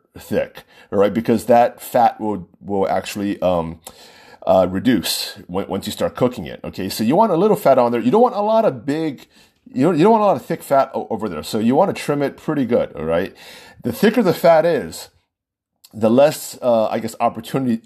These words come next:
opportunity there is for smoke to penetrate into the meat. So you want pretty good, you know, maybe about, again, half a centimeter, centimeter, maybe about, holding it up, maybe my fingers here, maybe about, um,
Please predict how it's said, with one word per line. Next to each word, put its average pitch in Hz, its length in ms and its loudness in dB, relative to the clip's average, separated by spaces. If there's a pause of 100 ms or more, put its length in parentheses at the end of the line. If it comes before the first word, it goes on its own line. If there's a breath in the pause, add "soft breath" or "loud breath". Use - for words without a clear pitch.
opportunity 120 640 0
there 90 200 -4
is 90 280 -4 (320 loud breath)
for 104 480 4
smoke 127 400 -4
to 113 80 -10
penetrate 107 640 -10
into 90 200 -12
the 82 80 -12
meat. 85 340 -10 (440 loud breath)
So - 140 -2
you 113 160 4
want 165 540 0 (420)
pretty 190 340 -4
good, 147 560 2
you 127 80 2
know, 117 640 0
maybe 214 200 -2
about, 185 260 0
again, 156 200 -6
half 160 220 -2
a 160 60 -6
centimeter, 139 460 -4
centimeter, 147 440 -2
maybe 135 100 -2
about, 113 300 0 (540 loud breath)
holding 104 320 -8
it 98 100 -12
up, - 140 -14
maybe 90 400 -8
my 78 140 -6
fingers 85 420 -6
here, 73 180 -6
maybe 90 120 -4
about, 78 340 2
um, 73 360 -4